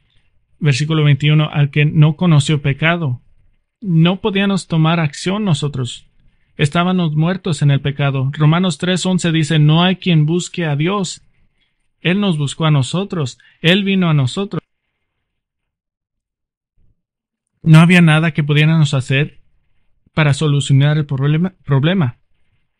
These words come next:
Dios trajo reconciliación. Mary Harris dice, "La reconciliación no ocurre sin Dios o a pesar de Dios, sino por causa de Dios." Y noten cómo cons-, cómo sucede esto.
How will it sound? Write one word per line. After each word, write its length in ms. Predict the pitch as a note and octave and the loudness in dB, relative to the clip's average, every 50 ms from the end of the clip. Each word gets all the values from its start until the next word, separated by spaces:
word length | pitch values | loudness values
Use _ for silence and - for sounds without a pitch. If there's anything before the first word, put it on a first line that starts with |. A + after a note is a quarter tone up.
| _ _ _ _ _ _ _ | _ _ _ _ _ _ _
Dios 460 | F#3 - - C#3+ D3 F3 G3+ F#3+ - | -14 -8 -2 0 0 0 0 -2 -4
trajo 320 | - F3 E3 C#3+ - E3 | -4 -2 -2 -2 -2 -2
reconciliación. 880 | D3+ D3 C#3+ C#3+ C#3+ C#3 - D3 C#3 C3+ C3 - - E3+ D#3+ C#3+ C#3 - - - - _ _ _ _ _ _ _ _ _ _ _ _ _ _ _ _ _ _ _ _ _ _ _ _ _ _ _ | -2 -2 -2 0 0 -2 0 -2 -4 -4 -4 -4 -2 0 2 2 0 -2 -6 -12 -20 _ _ _ _ _ _ _ _ _ _ _ _ _ _ _ _ _ _ _ _ _ _ _ _ _ _ _
Mary 320 | E3 D#3 D#3+ E3+ F3 D3+ | 0 0 2 0 0 0
Harris 280 | C#3+ E3 E3 F3 E3 D3 | 0 0 0 -2 -2 -2
dice, 240 | D#3+ D#3+ - E3+ | -4 -4 -2 0
"La 140 | D#3 C#3+ C#3 | 0 0 0
reconciliación 800 | C3+ C#3+ C#3+ - D3 C#3 - - C#3 C#3 C3 - - E3+ F3+ F#3 | 0 -2 -2 0 0 0 2 0 0 -2 -2 -2 -2 -2 0 0
no 160 | F3 D#3+ E3 | 2 2 0
ocurre 440 | E3+ D#3 - F3 F3 E3+ F3+ F3 D#3+ | 0 -2 -2 -2 -2 -2 -2 -2 -4
sin 280 | - - D#3 D3+ C#3+ | -2 0 2 4 4
Dios 320 | C#3+ D#3 F3+ G3+ G3+ - - - | 4 2 0 -2 -4 -8 -6 -4
o 100 | E3+ C#3 | -2 -2
a 140 | C3 B2+ | -2 -2
pesar 320 | - C3+ - - E3 F3 F3 | -2 -4 -2 -2 -2 -2 -2
de 100 | E3+ D#3 | -2 -2
Dios, 220 | C#3+ D3+ D3 C#3+ | -2 -2 -4 -4
sino 400 | - - C#3 C#3 C#3+ D3 C#3+ - - | 0 2 2 2 2 2 -2 -2 -4
por 200 | D3 C#3 C3 - | -4 -4 -2 -4
causa 360 | D#3+ D#3+ F3 E3+ - D#3 C3+ | -4 -4 -4 -2 -4 -4 -2
de 140 | B2+ B2 A#2 | -2 -2 -2
Dios." 440 | A#2 A2+ C3 - - - - - - - - - _ _ _ _ _ _ _ _ - _ _ _ _ | -2 -4 -6 -8 -14 -18 -20 -20 -20 -20 -20 -20 _ _ _ _ _ _ _ _ -20 _ _ _ _
Y 100 | - D#3 | 2 4
noten 400 | D3 D#3+ F3 F3+ - G3 F3 D#3 | 4 4 2 0 -2 -2 -2 -2
cómo 260 | D3 D#3+ D#3 D#3 D#3 | 0 0 0 0 0
cons-, 360 | D3 - C#3+ C3+ - - - _ _ - _ _ _ C4+ F3+ | 0 -2 -2 -2 -2 -6 -12 _ _ -20 _ _ _ -14 -8
cómo 320 | - D#3+ D#3 D#3 D3 D3+ - _ _ - | -4 -2 0 0 0 -2 -4 _ _ -12
sucede 440 | - - D#3+ C#3+ D#3 D#3 D#3 D#3 D#3+ | -4 -2 -2 0 0 0 2 2 0
esto. 320 | D3+ - - D#3 B2+ - | 0 0 -2 -2 -4 -4